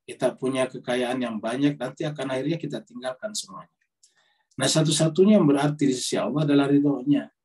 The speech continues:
Maka kalau kita beragama, carilah ridhonya. Kalau kita mencari ridhonya, maka Allah akan berikan segala-galanya.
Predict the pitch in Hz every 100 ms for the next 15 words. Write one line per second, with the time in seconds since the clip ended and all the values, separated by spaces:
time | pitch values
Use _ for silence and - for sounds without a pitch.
0 | _ _ _ _ _ - 123 151 - 127
1 | 127 139 127 117 117 113 110 117 147 147
2 | 143 139 120 120 113 127 117 147 202 _
3 | _ _ _ - 127 131 143 135 131 143
4 | - 220 190 170 139 120 151 - - 131
5 | 139 - 113 120 127 117 104 117 - 113
6 | 110 131 143 135 - - 110 101 98 98
7 | 90 85 90 - 151 196